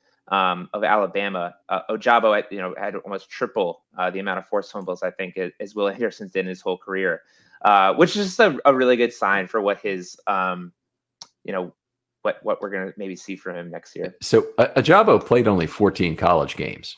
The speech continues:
Speaker 2: in,
Speaker 1: Yeah.
Speaker 2: in his career, which is, which is really something in terms of, of being there. But at Michigan in, in twenty twenty-one, so it's, it's only two years ago, uh, had five forced fumbles. And, uh, Will Anderson, yeah, you're right. He had one forced fumble in thirty-four,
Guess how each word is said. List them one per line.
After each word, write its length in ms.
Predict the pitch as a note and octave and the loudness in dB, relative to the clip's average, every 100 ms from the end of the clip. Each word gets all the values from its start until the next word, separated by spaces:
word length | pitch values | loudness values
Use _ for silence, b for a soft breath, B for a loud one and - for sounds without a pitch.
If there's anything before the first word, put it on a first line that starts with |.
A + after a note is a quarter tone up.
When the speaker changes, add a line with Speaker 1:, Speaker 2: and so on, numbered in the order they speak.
| _ | _
Speaker 2:
in, 180 | F2 F2 | -2 4
Speaker 1:
Yeah. 140 | G2+ | 4
Speaker 2:
in 40 | F2+ | 4
his 120 | E2+ | 2
career, 320 | G2+ F#2+ F2+ | 4 6 6
which 180 | G2 G#2 | 2 0
is, 140 | F#2+ | -2
which 180 | A#2+ G#2+ | -2 2
is 160 | A#2 A#2 | 2 6
really 340 | A#2+ D3 G#2 | 8 8 6
something 500 | - G#2+ G2+ G2 F2+ | 4 2 2 0 0
in 120 | F2 | -2
terms 300 | - F#2 E2+ | -2 -4 -2
of, 200 | F2 E2+ - | -4 -4 -2
of 180 | F2 F2 | -2 2
being 220 | G2 E2+ | 2 2
there. 160 | D#2+ | -2
But 140 | D#2+ G2 | 0 -2
at 80 | A2 | 0
Michigan 420 | C#3+ A#2+ A2 G2+ | -2 0 0 0
in, 160 | F#2 F2 | -2 -2
in 200 | F#2 F2 - | -4 -4 -10
twenty 320 | - A2+ A2 | -2 0 0
twenty-one, 640 | - A2+ B2+ G2+ D#2+ G2 | 0 0 2 0 0 -4
so 140 | - G2+ | -6 -6
it's, 240 | G2 - - | -6 -12 -14
it's 160 | G2 | -4
only 200 | G#2 A#2 | 0 0
two 140 | D3 D#3 | 0 2
years 240 | A#2 G#2+ | 2 0
ago, 320 | F2+ F2 F2+ B B B B _ | 0 -2 -2 B B B B _
uh, 100 | F#2 | 2
had 220 | F2 F#2+ | 4 0
five 380 | - G#2+ A#2 A#2 | 2 6 6 4
forced 340 | - G#2+ G#2 - | 0 -2 -2 -2
fumbles. 480 | F#2 E2+ F#2+ - _ b b b _ | -2 0 -4 -6 _ b b b _
And, 300 | G2+ G2+ G2 - | 2 2 2 -2
uh, 60 | F#2 G#2 | -8 -2
Will 240 | G#2+ C#3 | 2 2
Anderson, 420 | C#3 D3+ - G2+ | 2 0 0 -2
yeah, 160 | G2 A2 | 0 0
you're 200 | G2+ A2+ | 2 0
right. 240 | A2 A#2+ | 2 2
He 80 | G#2+ | 2
had 80 | A2 | 0
one 360 | F2+ F#2+ B2 C3 | 0 0 0 -2
forced 320 | B2 A2+ - | -2 -2 0
fumble 340 | A2+ A2+ G2+ | 0 2 2
in 120 | E2+ | 2
thirty-four, 1080 | E2+ - A2 A#2+ G#2+ - A#2 G#2+ G2 F#2+ F#2 | -4 -4 -4 -2 -8 -6 -2 2 2 2 -2